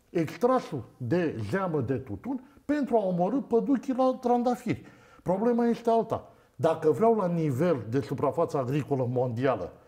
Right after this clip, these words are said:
cât tutun trebuie să am eu ca să obțin acest lucru? De-aia s-a trecut la, nu, substanțele de sinteză. Asta este, pe scurt,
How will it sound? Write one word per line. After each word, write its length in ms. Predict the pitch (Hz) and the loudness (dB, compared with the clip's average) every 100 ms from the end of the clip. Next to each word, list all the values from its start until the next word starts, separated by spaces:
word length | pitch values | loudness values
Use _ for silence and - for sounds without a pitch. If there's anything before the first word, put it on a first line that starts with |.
| - _ - | -20 _ -2
cât 260 | 311 320 | 0 2
tutun 360 | - 214 220 185 | 2 -2 0 0
trebuie 220 | 170 165 | 2 0
să 100 | - | 2
am 200 | 151 139 151 | 0 0 -6
eu 120 | 196 - | -8 -10
ca 140 | - 180 | -4 -4
să 100 | 175 | -2
obțin 280 | 151 165 160 | -4 -4 -4
acest 300 | 135 139 113 - 131 | -2 -6 -8 -12 -6
lucru? 200 | 117 - - | -6 -8 -10
De-aia 360 | 147 269 269 262 | 0 2 2 0
s-a 100 | 208 | -4
trecut 380 | 180 175 214 165 | -4 -6 -6 -6
la, 240 | 180 185 - _ _ _ _ | -6 -8 -20 _ _ _ _
nu, 460 | - 180 180 170 180 | -12 -6 -4 -2 -4
substanțele 580 | 151 151 156 170 175 151 | -4 -6 -4 -4 -2 -2
de 140 | 135 139 | 0 -2
sinteză. 560 | - 135 123 85 87 - _ _ _ - | -4 -6 -4 -4 -6 -20 _ _ _ -4
Asta 340 | 285 302 294 | -2 0 -2
este, 220 | 247 - | -2 -2
pe 140 | 160 151 | -2 -4
scurt, 520 | - - 190 190 - | -4 -4 -4 -4 -16